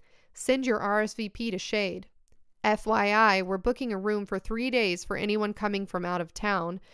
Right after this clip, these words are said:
and overnight for locals. Come hoist one back for Dutch Milo." The next post on Lake City Quiet Pills was posted by Angel two six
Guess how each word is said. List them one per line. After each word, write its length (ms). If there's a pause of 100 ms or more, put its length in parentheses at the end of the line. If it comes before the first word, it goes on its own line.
(300)
and 220 (140)
overnight 520
for 120
locals. 580 (340)
Come 220
hoist 420
one 180
back 280
for 140
Dutch 400
Milo." 500 (1080)
The 120
next 400
post 340
on 140
Lake 160
City 220
Quiet 380
Pills 300
was 120
posted 380
by 160
Angel 360
two 200
six 400